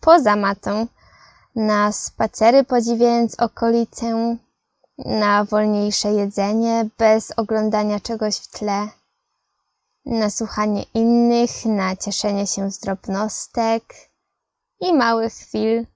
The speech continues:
zamiast oczekiwania na coś wielkiego, coś, co może nigdy do nas nie przyjść.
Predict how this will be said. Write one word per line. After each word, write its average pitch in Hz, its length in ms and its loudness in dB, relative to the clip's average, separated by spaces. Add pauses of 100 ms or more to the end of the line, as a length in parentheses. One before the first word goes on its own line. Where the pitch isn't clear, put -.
(760)
zamiast 220 580 -2
oczekiwania 208 800 -4
na 196 160 -6
coś 196 520 -6
wielkiego, 196 960 -2 (480)
coś, 220 360 4
co - 200 -2
może 208 340 2
nigdy 202 460 0
do 185 140 -2
nas 190 260 -6
nie 185 160 -4
przyjść. - 480 -8